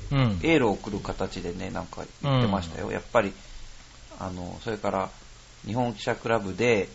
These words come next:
Speaker 1: うん。
Speaker 2: あの、新華社通信って、あの、
Speaker 1: ああ、
Speaker 2: 中国の
Speaker 1: はいはい。うん。
Speaker 2: 新聞社の記者が
Speaker 1: うん。
Speaker 2: 質問してて、で、そういう、まあ、あの、秋野大統領が
Speaker 1: うん。
Speaker 2: 日本に来て、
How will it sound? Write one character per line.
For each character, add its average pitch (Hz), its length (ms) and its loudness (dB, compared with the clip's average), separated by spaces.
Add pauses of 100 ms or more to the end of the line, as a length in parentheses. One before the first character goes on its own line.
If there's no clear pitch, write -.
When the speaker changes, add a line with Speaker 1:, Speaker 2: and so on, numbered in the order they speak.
Speaker 1:
う 131 40 6
ん。 117 240 4
Speaker 2:
あ 107 80 -2
の、 101 120 -2
新 160 320 0
華 151 180 4
社 147 240 4
通 127 340 0
信 95 240 -4
っ - 20 -8
て、 87 220 -4
あ 90 80 0
の、 90 160 2
Speaker 1:
あ 131 140 12
あ、 - 40 10
Speaker 2:
中 110 60 8 (200)
国 98 140 2
の 110 240 6
Speaker 1:
は 87 100 -4
い 131 40 -2
は 120 60 4
い。 107 40 2
う - 40 2
ん。 85 100 -2 (200)
Speaker 2:
新 117 280 0
聞 104 580 0 (180)
社 90 480 -2
の 107 120 -2 (140)
記 - 80 -8
者 104 160 2
が 101 300 8 (120)
Speaker 1:
う 123 40 -2
ん。 95 300 0
Speaker 2:
質 - 200 -6
問 104 240 0
し - 80 -8
て 98 100 -4
て、 104 380 0 (1500)
で、 104 280 0
そ 120 240 -2
う 120 60 2
い 117 360 2
う、 - 60 -8
ま 101 220 0 (500)
あ、 90 60 -8
あ 90 40 -8
の、 50 460 -10 (800)
秋 107 200 -4
野 95 120 -2
大 95 200 0
統 95 240 -2
領 85 320 -6
が 123 300 8
Speaker 1:
う 131 40 2
ん。 92 320 2 (100)
Speaker 2:
日 113 80 -2
本 101 200 2
に 90 120 -8
来 - 120 -14
て、 120 380 2